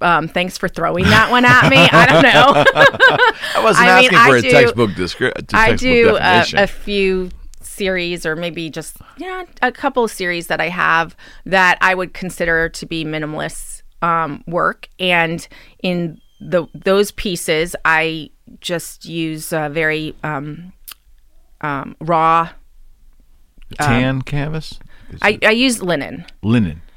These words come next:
Speaker 2: Linen.
Speaker 1: And, um, Belgian linen.
Speaker 2: Right.
Speaker 1: And I just do s-, different marks on this. And, and, and there's a story behind it. And,
Speaker 2: Right.
Speaker 1: and there's a whole, you know, back,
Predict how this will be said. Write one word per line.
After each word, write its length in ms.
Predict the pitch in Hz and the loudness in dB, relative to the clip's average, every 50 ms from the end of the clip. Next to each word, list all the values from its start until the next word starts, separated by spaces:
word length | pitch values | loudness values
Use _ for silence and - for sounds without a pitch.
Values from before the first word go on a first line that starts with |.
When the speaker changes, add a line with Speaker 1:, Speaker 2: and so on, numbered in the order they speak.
| - - - | -16 -12 -10
Speaker 2:
Linen. 180 | 92 90 87 196 | -8 -4 -2 0
Speaker 1:
And, 420 | 190 185 175 175 170 170 170 - - | 2 2 4 2 2 0 -2 -2 -2
um, 340 | 170 165 156 156 156 156 151 | -2 0 0 -2 -2 -4 -2
Belgian 360 | 175 175 180 175 175 160 156 | -2 -2 -2 -2 -6 -8 -6
linen. 380 | 151 139 - - - 90 - - | -8 -8 -10 -12 -14 -16 -14 -8
Speaker 2:
Right. 160 | - 127 120 175 | -6 -4 -2 0
Speaker 1:
And 400 | 175 165 160 160 156 156 156 - - | 0 2 2 2 0 0 -4 -4 -2
I 160 | - 170 160 160 | -2 -2 -2 -2
just 460 | 151 - 185 175 160 160 - - - | -6 -2 0 0 0 0 -2 -8 -8
do 240 | - 165 160 156 160 | -6 -6 -6 -6 -8
s-, 220 | 151 - - - _ _ _ - _ _ - | -12 -14 -18 -20 _ _ _ -20 _ _ -8
different 320 | - 180 - - 175 - | -8 -8 -6 -6 -8 -6
marks 540 | - 202 233 247 233 _ - - - - - _ - | -2 0 0 0 0 _ -14 -20 -20 -20 -16 _ -4
on 200 | 160 165 160 151 | -4 -4 -2 -4
this. 300 | 147 143 151 156 - - - | -4 -4 -6 -6 -8 -10 -8
And, 200 | - 165 165 165 - | -6 -6 -6 -4 -4
and, 180 | - 185 196 - | -4 -4 -4 -2
and 160 | - 233 233 | -2 0 2
there's 160 | 277 294 277 | 2 0 0
a 40 | 294 | -2
story 360 | - - - 233 208 202 196 | -6 -2 0 2 2 2 2
behind 460 | 180 175 180 185 175 170 160 165 170 165 | 0 -2 -4 -2 0 0 0 0 0 0
it. 220 | 165 165 165 - | 0 2 2 2
And, 140 | - 180 185 | 0 0 0
Speaker 2:
Right. 120 | 202 196 185 | 2 0 0
Speaker 1:
and 140 | 190 190 | 0 2
there's 220 | 185 180 185 175 196 | 0 0 0 0 -2
a 80 | 180 | -2
whole, 360 | 160 180 170 165 160 151 156 160 | 0 0 0 0 0 -2 -4 -4
you 120 | 156 165 | -6 -6
know, 180 | 165 151 151 156 | -6 -6 -6 -6
back, 440 | 143 - - 170 156 151 147 - | -8 -4 -2 0 0 0 -2 -4